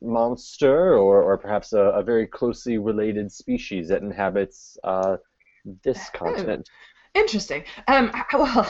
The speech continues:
Speaker 2: uh, for you to say that common, that's, uh, rather, <laughs> uh, amusing, I suppose. That, uh, I wouldn't say they're especially common, at least not in my experience, but, um, uh,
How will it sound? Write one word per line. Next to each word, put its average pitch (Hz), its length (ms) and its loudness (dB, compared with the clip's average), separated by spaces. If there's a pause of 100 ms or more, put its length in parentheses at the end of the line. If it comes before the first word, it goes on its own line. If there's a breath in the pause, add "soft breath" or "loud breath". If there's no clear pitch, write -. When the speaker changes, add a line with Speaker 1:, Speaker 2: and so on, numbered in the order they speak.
(480 loud breath)
Speaker 2:
uh, 220 180 4
for 214 140 0
you 269 100 4
to 226 100 2
say 220 140 4
that 151 320 -2
common, 196 320 0
that's, 180 240 -2
uh, 190 400 -2
rather, 202 560 0
<laughs> 262 340 2 (300 loud breath)
uh, 170 220 4
amusing, 220 520 4
I 170 60 -4
suppose. 180 400 -4
That, 214 160 0
uh, 185 640 2
I 202 160 0
wouldn't 185 400 -4
say 208 300 -2
they're 170 160 0
especially 185 400 -4
common, 175 260 -4
at - 80 -6
least 196 180 -6
not 190 180 -4
in 170 300 -6
my 226 220 2
experience, 175 420 -4
but, 202 140 -4 (300 loud breath)
um, 214 280 2 (240 soft breath)
uh, 214 120 -4